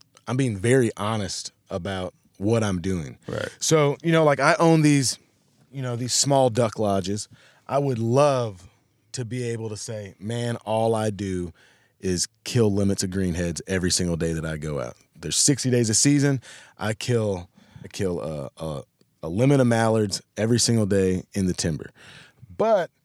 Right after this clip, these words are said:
Speaker 1: that's not the truth.
Speaker 2: Right.
Speaker 1: And I get tired of seeing people that all they do is just post success, success, success. Uh, because it's been my experience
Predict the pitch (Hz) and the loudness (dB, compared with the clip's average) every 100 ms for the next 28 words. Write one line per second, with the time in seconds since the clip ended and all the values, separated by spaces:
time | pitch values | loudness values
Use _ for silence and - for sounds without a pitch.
0 | _ _ - 156 - 160 170 - - 160 | _ _ 0 2 2 2 0 -2 0 0
1 | 151 - - - 107 95 175 220 185 147 | 0 -4 -8 -2 0 2 2 4 4 4
2 | 131 - _ _ _ _ _ - _ _ | 0 -4 _ _ _ _ _ -20 _ _
3 | _ _ _ - 160 214 180 - 120 156 | _ _ _ 2 4 4 2 0 2 6
4 | 160 147 120 - 104 - - 127 123 120 | 6 6 2 -2 -2 0 2 2 2 0
5 | 110 98 _ _ _ _ _ _ _ - | -2 -6 _ _ _ _ _ _ _ -2
6 | 131 120 104 95 - - 143 143 123 113 | 2 2 0 -2 -2 2 4 4 2 2
7 | 120 107 107 101 - 120 104 - 87 - | 0 0 -2 -4 -2 -2 -2 -6 -4 -2
8 | 117 113 - 95 - 110 101 - 82 - | 2 2 0 -2 0 0 0 -2 -2 0
9 | 107 82 - - - - - 107 101 85 | 0 -2 -8 -18 -20 -20 -4 0 2 0
10 | - _ _ _ _ - _ _ _ _ | -4 _ _ _ _ -20 _ _ _ _
11 | _ _ _ _ _ _ 117 139 - 147 | _ _ _ _ _ _ -2 0 4 4
12 | 131 101 - _ _ 123 - 143 127 117 | 4 0 -10 _ _ -6 2 2 4 4
13 | 156 139 - - 113 107 101 - - | 4 2 0 -2 0 0 -2 -4 -6